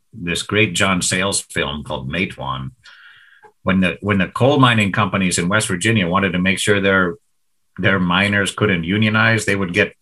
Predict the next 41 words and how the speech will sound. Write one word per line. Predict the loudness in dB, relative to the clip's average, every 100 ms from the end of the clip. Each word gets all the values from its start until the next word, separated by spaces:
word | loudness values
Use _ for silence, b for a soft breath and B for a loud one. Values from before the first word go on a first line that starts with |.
| _
miners | -4 0 2 0
from | -2 -6 -2
Italy, | 2 4 4 2 0 -2
and | -4
they | -4 -2
would | -4 -8 -12 -20 -6
bring | -2 0
up | -2 -4
these | -8 -6
black | -4 -2 -4 -8
miners | -6 -2 -2 -2 -4
from | -4 -6
the | -6
South, | -6 -2 2 2 0 -6
and | -4
they | -2
would | -4 -4
say, | -4 -2 -4 -6
"Well, | -2 -2 -2 -6 _ b 0
now | 4 4
that | 4 0
we | 0 0
know | 2 4 4
they | 2
can | -2 -4
never | -2 -2
unionize, | -2 -2 -2 -4 -4 -4
they | -4
can | -4
never | -2 0 0
get | 0 -2
along." | -2 -2 -2 -4
It | -8
was | -8 -4
a |
lot | 0 0
of | 0 -2
this | -4 -4
divide | -6 -2 -2 -2
and | -4
rule. | -6 -6 -6 -12